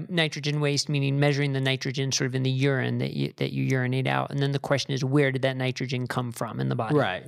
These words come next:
Speaker 1: Yeah.
Speaker 2: right. And I think it depends a little bit on what your perspective is. So if you're talking about elite athletes, then yeah, you're talking about something totally different than what I'm talking about for the most part, which is sort of middle-aged and elderly people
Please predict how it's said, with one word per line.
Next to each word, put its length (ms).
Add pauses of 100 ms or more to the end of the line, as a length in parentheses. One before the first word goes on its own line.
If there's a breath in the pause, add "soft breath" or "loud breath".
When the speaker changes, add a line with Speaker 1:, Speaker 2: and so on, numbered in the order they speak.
Speaker 1:
Yeah. 180
Speaker 2:
right. 220
And 160
I 80
think 240
it 100
depends 400
a 40
little 340
bit 260
on 220
what 160
your 120
perspective 680
is. 180
So 100
if 140
you're 140
talking 360
about 300
elite 360
athletes, 920
then 460
yeah, 160
you're 120
talking 300
about 160
something 320
totally 880 (180)
different 420 (460 loud breath)
than 300
what 160
I'm 180
talking 340
about 360
for 120
the 80
most 300
part, 240
which 220
is 200
sort 300
of 140
middle-aged 720
and 420
elderly 500
people 640